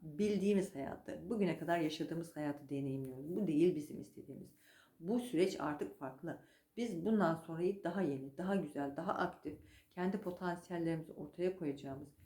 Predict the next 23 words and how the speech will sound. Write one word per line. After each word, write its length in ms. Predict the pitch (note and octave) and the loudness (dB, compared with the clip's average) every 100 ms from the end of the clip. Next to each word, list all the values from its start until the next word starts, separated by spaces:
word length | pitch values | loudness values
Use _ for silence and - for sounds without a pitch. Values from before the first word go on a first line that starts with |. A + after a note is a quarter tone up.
| - _ - | -20 _ -8
başarılı 460 | E3 - F#3 B3+ | -6 -2 0 4
ve 140 | - - | 4 8
üretken 400 | F3+ E3 - A3+ | 8 8 4 4
olacağımız 600 | F3 D#3+ D#3+ E3 F3+ D3 | 4 2 -2 0 -2 -4
bir 80 | D3 | -12
süreç 400 | - D3 D3 - | -4 -2 -2 -8
istiyoruz. 420 | - - - - _ _ _ - | -16 -16 -16 -16 _ _ _ -8
Üretmemiz 520 | D#3 D3+ - - - | -8 -6 -8 -10 -10
gerekiyor. 360 | - - _ _ _ _ - - | -14 -16 _ _ _ _ -20 -12
Üretmemiz. 600 | - D#3 D3 - - - _ _ _ - | -2 -2 -2 -8 -16 -20 _ _ _ -4
Yin, 360 | F#3 F#3 G#3+ | 4 4 6
yatayda, 760 | G#3+ F#3 F3 F#3 G#3+ E3 - - | 4 2 2 0 2 0 -2 -6
soğukta, 540 | - F#3 G3 - D3+ - - | -2 2 4 2 -6 -6 -14
karanlıkta 600 | - F3 F#3 E3 - D3 | -8 -2 0 0 -4 -12
kalmaktan 840 | - F3+ G3 E3 C#3+ - E3 A3+ - - _ _ _ _ E3 | -6 0 4 4 0 -6 -4 -4 -6 -18 _ _ _ _ -6
daha 220 | F3 A3 | 0 4
bir 80 | A3 | 6
yang 320 | E3+ D#3+ D#3 - | 4 4 -2 -4
enerjisiyle 640 | D#3 D3 C#3+ - D3+ C#3+ | -4 -2 -2 -4 -2 0
dengelenip, 680 | C#3+ C#3+ D3 C#3 D#3+ B3 - - - _ - - | 2 2 2 2 2 0 -2 -8 -16 _ -20 -4
hareket 300 | D3+ D3 A#3+ | -2 -2 -4
edip, 300 | G#3+ - - | -4 -6 -4
üretip 420 | E3 D#3 C4+ | -4 -4 -6